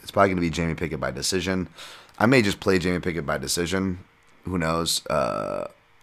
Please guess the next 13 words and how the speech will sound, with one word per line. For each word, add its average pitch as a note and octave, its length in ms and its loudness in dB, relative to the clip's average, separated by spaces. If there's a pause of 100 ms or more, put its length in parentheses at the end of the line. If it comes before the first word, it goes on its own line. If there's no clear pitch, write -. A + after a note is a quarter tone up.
(760)
but, F#2 240 8
uh, E2 340 4 (180)
I G#2 80 8
feel A2 160 6
like G2 160 8
both F2+ 200 4
these F#2+ 200 0
guys F2+ 640 2
have F#2 140 0
just E2 160 -2
been F#2 100 2
able F2+ 260 2
to D2+ 800 -4